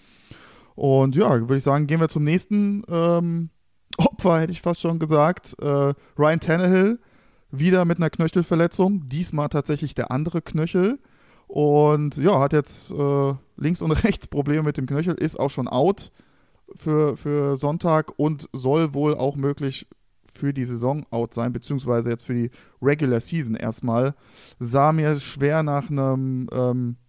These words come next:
ja, High Ankle Sprain, Medial Ankle Sprain aus. Also der Verteidiger ist da, ja, von außen einmal über den Knöchel drüber gerollt und der Knöchel ist nach innen weggeknickt. Sah gar nicht gut aus, hat's dann nochmal versucht, aber ja, sah auch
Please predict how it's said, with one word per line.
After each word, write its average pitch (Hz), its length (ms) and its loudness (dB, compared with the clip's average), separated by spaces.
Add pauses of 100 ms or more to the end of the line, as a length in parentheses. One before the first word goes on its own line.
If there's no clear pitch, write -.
ja, 117 240 -2 (180)
High 135 180 0
Ankle 160 220 -4
Sprain, 143 580 -2
Medial 135 640 -2
Ankle 139 260 -6
Sprain 139 340 -4
aus. 139 240 -2
Also 120 280 -2 (520)
der 127 300 2
Verteidiger 127 600 -2
ist 117 280 -6
da, 117 420 0 (140)
ja, 113 220 -4
von 151 260 -4
außen 143 460 -4
einmal 135 300 -2
über 139 140 0
den 131 100 -4
Knöchel 135 280 -4
drüber 147 320 -2
gerollt 131 400 -2
und 123 140 -6
der 127 100 -2
Knöchel 131 320 -6
ist 120 100 -8
nach 127 120 -6
innen 127 180 -8
weggeknickt. 143 560 -6 (680)
Sah 147 300 2
gar 147 220 0
nicht 175 140 -6
gut 175 180 -2
aus, 160 140 0
hat's 165 160 -4
dann 165 140 0
nochmal 156 260 0
versucht, 156 500 -2 (600)
aber 131 480 0
ja, 123 200 0
sah 127 140 -2
auch - 380 -6